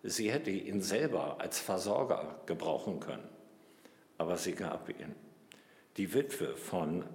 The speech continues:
Zapat gab Elia von dem letzten Öl, was sie hatte, und von dem Mehl, was sie hatte. Und der kleine Junge gab sein Vesperpaket.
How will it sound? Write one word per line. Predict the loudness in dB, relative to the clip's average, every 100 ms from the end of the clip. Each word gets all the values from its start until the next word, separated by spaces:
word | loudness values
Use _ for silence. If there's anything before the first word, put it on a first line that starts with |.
| -6
Zapat | 0 2 2 0 -2 -8 -12 -16 -20 -20 -20 -20 -20 -4
gab | 2 2 2 0
Elia | 2 2 2 2 0 -4 -12 -16 -20 -20 -20 -20
von | -6 -2 0
dem | 2
letzten | 2 2 0 2 4 4
Öl, | 6 4 4 2 0 -6
was | 0 0 2
sie | 0
hatte, | 0 -2 -2 -4 -6 -12 -20 -12
und | -4 -4
von | 0 0
dem | 0 2
Mehl, | 2 2 0 -4 -4
was | -2 0
sie | -2
hatte. | -2 -4 -4 -12 -18 -20 -20 -20 -20 -20 -20 -20 -16
Und | -4 0
der | 2
kleine | 2 0 2
Junge | 2 2 2 0 -2 -8 -12 -4
gab | -2 -2
sein | -2 0 0 -2 -2
Vesperpaket. | -2 -2 0 -2 0 -2 -4 -10 -12